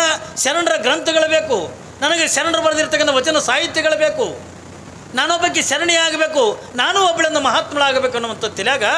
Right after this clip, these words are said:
ಅದನ್ನು ಬಿಟ್ಟರೆ ಅಂದ್ರೆ ಬೇರೆ ಯಾವುದು ಕೂಡ ಇಲ್ಲ. ಯಾವಾಗ ಲಿಂಗ ದೀಕ್ಷೆ ಆಯಿತೋ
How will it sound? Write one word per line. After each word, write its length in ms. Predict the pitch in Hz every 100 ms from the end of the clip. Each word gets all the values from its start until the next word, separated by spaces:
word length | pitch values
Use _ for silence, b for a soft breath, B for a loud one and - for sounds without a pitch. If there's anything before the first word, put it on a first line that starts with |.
| 320 B B
ಅದನ್ನು 260 | 381 359
ಬಿಟ್ಟರೆ 260 | 294 285 -
ಅಂದ್ರೆ 180 | 226 196
ಬೇರೆ 220 | 185 175
ಯಾವುದು 340 | 165 233 262
ಕೂಡ 160 | 220 196
ಇಲ್ಲ. 280 | 180 175 165 190 226 B B -
ಯಾವಾಗ 320 | 180 226 277
ಲಿಂಗ 320 | 269 302 277 285
ದೀಕ್ಷೆ 340 | 233 - 208
ಆಯಿತೋ 600 | 185 151 170 190 262 -